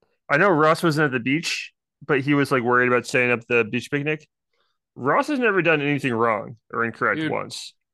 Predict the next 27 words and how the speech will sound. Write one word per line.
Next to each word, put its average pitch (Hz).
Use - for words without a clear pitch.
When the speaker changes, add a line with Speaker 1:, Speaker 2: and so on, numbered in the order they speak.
Speaker 2:
Ross 135
is, 147
I, 165
I -
actually 277
think 254
Ross 135
is 123
probably 123
a 107
better 117
bosun 113
than 95
Eddie, 98
if 113
I 107
had 107
to. 98
Speaker 1:
Oh, 95
Speaker 2:
Like, 220
Speaker 1:
yeah. 214
Speaker 2:
that's 165
no 196
shade. 170
That's 180
no 214
shade 147